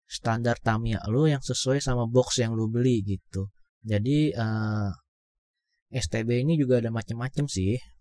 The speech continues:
macemnya, cuman intinya based on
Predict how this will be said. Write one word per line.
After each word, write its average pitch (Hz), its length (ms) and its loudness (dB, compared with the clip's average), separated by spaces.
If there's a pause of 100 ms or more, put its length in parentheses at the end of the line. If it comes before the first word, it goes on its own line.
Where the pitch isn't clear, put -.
(120)
macemnya, 98 480 -4
cuman 139 320 -2 (480)
intinya 123 640 0 (480)
based 131 480 -2
on 147 240 -2